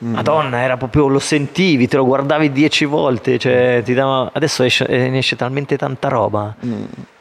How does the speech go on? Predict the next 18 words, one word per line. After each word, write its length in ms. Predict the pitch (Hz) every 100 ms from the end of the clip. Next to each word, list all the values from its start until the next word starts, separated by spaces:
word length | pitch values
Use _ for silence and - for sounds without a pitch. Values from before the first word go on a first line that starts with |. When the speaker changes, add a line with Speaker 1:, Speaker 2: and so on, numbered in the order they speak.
| -
Speaker 2:
Uno, 280 | 233 285 170
perdi 440 | - 151 143 151 151
quei 160 | 156
contenuti 420 | 170 151 147 135
fighi, 420 | 123 131 110 107 90 -
li 120 | 139
Speaker 1:
Esatto. 100 | 170
Speaker 2:
perdi. 360 | 139 113 110 - -
Cioè, 140 | 147
io 80 | 156
Speaker 1:
Sì, 80 | 170
Speaker 2:
scopro 240 | 156 143
Speaker 1:
sì. 60 | 143
Speaker 2:
video 220 | 143 143
di 100 | 135
tre 160 | 147 147
anni 160 | 151
fa 440 | 147 147 151 156